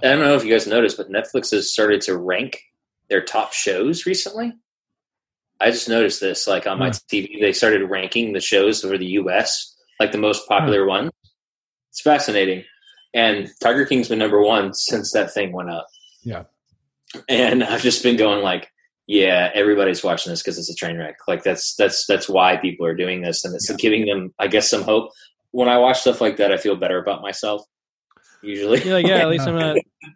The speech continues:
Speaker 3: least I'm not these
Speaker 2: No.
Speaker 3: dinguses."
Speaker 2: Yeah, well, the, I mean, the thing
Speaker 1: Wow.
Speaker 2: about that,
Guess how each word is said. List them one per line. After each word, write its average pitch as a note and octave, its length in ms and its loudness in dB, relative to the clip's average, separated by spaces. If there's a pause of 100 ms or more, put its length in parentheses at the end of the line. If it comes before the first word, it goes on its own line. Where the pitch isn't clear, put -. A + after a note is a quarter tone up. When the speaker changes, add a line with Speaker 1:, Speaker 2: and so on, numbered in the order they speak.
(140)
Speaker 3:
least F3 140 -10
I'm E3+ 60 -4
not D3+ 100 -4
these D3+ 160 -4
Speaker 2:
No. B2 80 -2
Speaker 3:
dinguses." C#3 580 -8
Speaker 2:
Yeah, F3 80 -4
well, F3+ 320 4
the, F#3 140 2
I F3 40 0
mean, F#3+ 140 6
the F#3+ 60 4
thing D4 120 2
Speaker 1:
Wow. G#3+ 80 0
Speaker 2:
about E3 100 -6
that, B2+ 160 -12